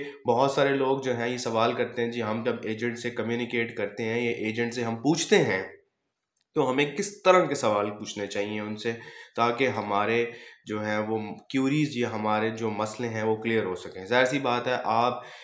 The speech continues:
इतने पैसे दे रहे हैं तो आपका हक बनता है एजेंट से हर तरह का सवाल पूछना, और एजेंट का भी हक बनता है वो आपको हर तरीके से सेटिस्फाई करे।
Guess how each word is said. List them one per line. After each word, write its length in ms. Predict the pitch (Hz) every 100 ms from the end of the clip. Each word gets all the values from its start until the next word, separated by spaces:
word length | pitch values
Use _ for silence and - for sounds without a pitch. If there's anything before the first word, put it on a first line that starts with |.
| -
इतने 260 | 117 123 127
पैसे 380 | 123 120 135
दे 140 | 139 110
रहे 180 | 107 113
हैं 280 | 113 120
तो 80 | 120
आपका 420 | 123 110 113 123
हक 280 | 117 117 117
बनता 380 | 143 131 110 110
है 220 | 110 104
एजेंट 260 | 110 117 113
से 100 | 120
हर 180 | 110 110
तरह 260 | 113 110
का 100 | 110
सवाल 320 | 113 104 98 101
पूछना, 360 | 117 107 127
और 80 | 120
एजेंट 380 | 120 127 156 156
का 80 | 156
भी 140 | 151
हक 160 | 120 120
बनता 420 | 113 107 110 107
है 120 | 123 - - - -
वो 80 | 123
आपको 400 | 107 120 117 131
हर 160 | 113
तरीके 460 | 117 117 117 117 123
से 100 | 117
सेटिस्फाई 540 | 104 92 95 - 92
करे। 280 | 87 85 82